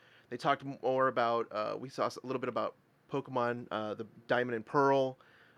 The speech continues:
uh, Mario, Mario Golf Rush. Uh, there's a new game called Sable, which looks very much like Guardians from Destiny, riding on their little, like,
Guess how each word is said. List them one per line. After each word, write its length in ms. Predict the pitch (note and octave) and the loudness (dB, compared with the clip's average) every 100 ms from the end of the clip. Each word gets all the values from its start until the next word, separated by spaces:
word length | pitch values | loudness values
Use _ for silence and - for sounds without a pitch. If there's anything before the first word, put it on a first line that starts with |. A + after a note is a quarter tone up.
| _ | _
uh, 100 | - - | -6 -6
Mario, 520 | C3 C3+ C#3+ C3 A#2+ | 2 4 6 4 -2
Mario 320 | C#3 D3 E3+ D#3 | 4 8 8 8
Golf 280 | C#3+ B2 - | 6 6 4
Rush. 520 | A#2+ B2 B2+ - - - _ - | 4 6 6 2 -8 -12 _ -14
Uh, 60 | - - - - | -12 -14 -14 -6
there's 160 | C#3 C#3+ | -6 -2
a 20 | |
new 100 | A#3 | 2
game 200 | A#3 G#3 | 4 4
called 200 | D#3 C3 | 2 0
Sable, 560 | - - C#3 D#3+ G3 E3 | -2 2 4 6 6 6
which 220 | C#3+ C#3 | 2 0
looks 160 | C#3 B2 | -4 2
very 280 | C3+ D3+ | 4 4
much 400 | D3+ B2+ C3 - | 4 2 2 0
like 360 | A#2 A#2 G#2+ - _ _ - _ _ _ C3+ | 0 0 0 -18 _ _ -20 _ _ _ -6
Guardians 520 | B2+ C3+ D3 D3+ C#3+ | 4 6 6 2 0
from 180 | - B2+ | -2 -6
Destiny, 640 | A#2 C3 C#3 F#3 G3 G#3+ A3+ _ _ _ _ | 2 2 2 -4 -4 -4 -8 _ _ _ _
riding 420 | - C3 C#3 D3 C#3+ | 2 4 4 2 2
on 200 | C3+ B2+ | 2 2
their 160 | B2 | 0
little, 420 | B2+ C3 A#2+ A2+ - _ _ _ _ | 2 2 2 -2 -8 _ _ _ _
like, 140 | C#3 | -12